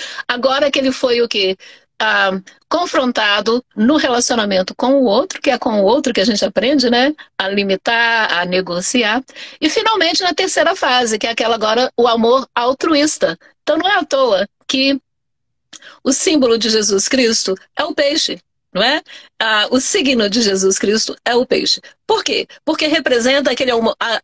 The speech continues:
é o amor e a emoção agora que não é para mim, não, não é um fim nela mesma dentro de mim, não é somente minha com a pessoa com quem eu relaciono, as pessoas imediatas, mas é aquele amor altruísta agora que é pro mundo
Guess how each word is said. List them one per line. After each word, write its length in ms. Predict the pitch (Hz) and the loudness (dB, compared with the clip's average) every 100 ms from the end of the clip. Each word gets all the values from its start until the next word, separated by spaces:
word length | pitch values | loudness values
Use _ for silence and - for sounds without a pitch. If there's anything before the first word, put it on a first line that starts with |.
| - 202 | -8 -2
é 160 | 247 | 2
o 100 | 240 | 2
amor 380 | 196 214 285 - | 2 2 2 2
e 100 | 262 | 0
a 140 | 233 220 | 2 2
emoção 440 | 208 202 - 233 | 0 0 0 0
agora 340 | 214 233 240 240 | 0 2 2 2
que 100 | 262 | 2
não 180 | 277 | 2
é 120 | 254 254 | 0 0
para 260 | 220 202 | -2 -2
mim, 180 | 202 294 _ _ _ _ _ - | 0 -2 _ _ _ _ _ -2
não, 440 | 208 247 269 285 | 0 2 4 4
não 180 | 240 240 | 4 2
é 100 | 240 | 2
um 100 | 247 | 0
fim 240 | - 247 | 0 0
nela 280 | 240 220 214 | 2 2 2
mesma 420 | 202 208 233 208 | 2 2 2 0
dentro 320 | 214 196 214 240 | 0 0 0 -2
de 140 | 196 | 0
mim, 200 | 208 302 - - - - | 0 0 -4 -18 -14 0
não 240 | 269 339 | 2 4
é 120 | 320 | 2
somente 560 | - 349 285 285 320 294 | 2 2 2 2 0 2
minha 340 | 254 269 269 | 2 2 2
com 160 | 269 247 | 0 0
a 80 | 233 | 0
pessoa 380 | 233 233 240 226 | 0 0 0 0
com 160 | 247 | 0
quem 140 | 254 226 | 0 0
eu 80 | |
relaciono, 560 | 247 214 214 - 254 269 | 0 0 0 0 2 2
as 160 | 269 - | 0 0
pessoas 360 | 208 220 214 | 0 0 0
imediatas, 680 | 214 208 214 320 330 190 - - - - | 0 0 0 0 0 -2 -4 -10 -16 -4
mas 140 | 254 | 0
é 80 | 294 | 0
aquele 220 | 285 277 | 0 0
amor 280 | 262 262 277 - _ - | 2 2 2 -4 _ -6
altruísta 680 | 320 381 392 294 294 302 247 | -4 0 0 2 2 0 -2
agora 380 | 226 226 240 277 | 0 2 0 -2
que 100 | - | -4
é 60 | 269 | -4
pro 140 | 349 | 0
mundo 300 | 294 285 262 | 2 2 -2